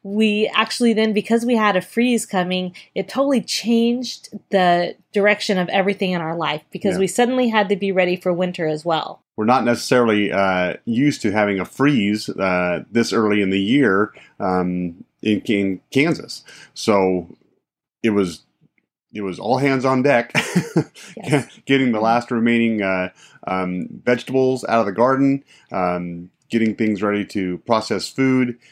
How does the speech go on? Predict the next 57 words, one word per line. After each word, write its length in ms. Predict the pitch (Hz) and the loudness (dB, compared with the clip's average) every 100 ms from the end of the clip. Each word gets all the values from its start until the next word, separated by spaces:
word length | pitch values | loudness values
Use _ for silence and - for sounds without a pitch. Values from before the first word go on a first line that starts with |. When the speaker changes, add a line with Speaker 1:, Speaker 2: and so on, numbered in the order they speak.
| - _ | -20 _
Speaker 1:
Put 200 | - 220 | -2 -2
the 60 | 202 | -4
pool 340 | - 254 262 | -4 0 2
away. 400 | 247 240 226 226 226 | 2 4 4 2 2
<laughs> 40 | |
I 60 | 220 | 2
mean, 80 | 220 | 2
Speaker 2:
Yeah, 60 | |
Speaker 1:
just 180 | 233 254 | 2 2
Speaker 2:
put, 60 | 254 | 2
Speaker 1:
like, 80 | 226 | 2
Speaker 2:
yeah. 160 | 90 - - | -2 -8 -10
Speaker 1:
you 120 | - 233 | 0 2
know, 140 | 226 | 2
so 160 | 208 254 | 0 0
there 100 | 247 | 2
was 160 | 254 | 2
just, 180 | 226 226 | -2 -2
there 120 | 220 | 0
was 120 | 226 214 | 2 0
all 180 | 233 254 | 0 0
of 80 | 254 | -2
a 40 | |
sudden 300 | 233 247 214 | -2 -2 0
this 160 | 202 - | -4 -4
whole 280 | - 247 | 0 2
other 200 | 262 233 | 2 2
list 260 | 220 220 220 | 2 0 0
of 80 | 220 | -2
things 220 | 196 190 | -2 -2
that 120 | 175 | -2
we 80 | 180 | -2
had 180 | 185 180 | 0 0
to 100 | 175 | 2
accomplish 600 | 175 202 233 233 170 170 - - - - | 0 0 -2 0 -6 -6 -12 -20 -20 -2
while 260 | 208 220 | 2 4
we 100 | 226 | 4
were 80 | 226 | 0
still 280 | 220 - 370 | 0 -2 -2
hosting 420 | 285 370 - 196 | 0 0 0 -2
the 80 | 196 | 0
Tekas 420 | 285 302 - - | 0 -2 -4 -10
because 280 | - - 202 | -8 -4 0
they 120 | 220 | 2
were 80 | 226 | 2
staying 480 | 233 233 226 233 247 | 0 0 0 0 -6
with 220 | 220 220 | -4 -2
us. 300 | 190 202 277 - | 2 0 0 -6
And, 520 | 208 190 185 180 185 - | -2 0 0 -2 -6 -6
um, 400 | 196 180 180 180 | -2 -2 -4 -6
you 120 | 202 | 0
know, 180 | 240 185 | 2 2
our, 380 | 202 185 180 180 - | 2 0 0 -2 -2
our 380 | 185 180 - - | 0 0 -2 -4
intent 440 | - 185 208 269 - | -6 -6 -2 -2 2
was 380 | 190 185 - - - | 0 -2 -8 -18 -4
to, 320 | 214 185 | 0 0